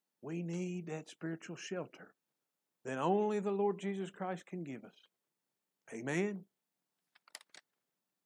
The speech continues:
"In this world you shall have tribulation."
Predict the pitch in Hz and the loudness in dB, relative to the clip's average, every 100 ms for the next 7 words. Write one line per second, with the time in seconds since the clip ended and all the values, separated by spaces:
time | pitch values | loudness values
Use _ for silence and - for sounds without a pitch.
0 | _ _ - - - - - - - - | _ _ -20 -20 -20 -18 -16 -16 -18 -20
1 | _ _ 143 151 143 139 156 180 151 113 | _ _ 0 2 2 8 12 12 12 10
2 | - _ _ _ - _ _ 131 - 135 | 2 _ _ _ -20 _ _ -10 -2 2
3 | 139 131 - 151 135 139 147 156 - | 4 2 2 0 2 6 6 4 0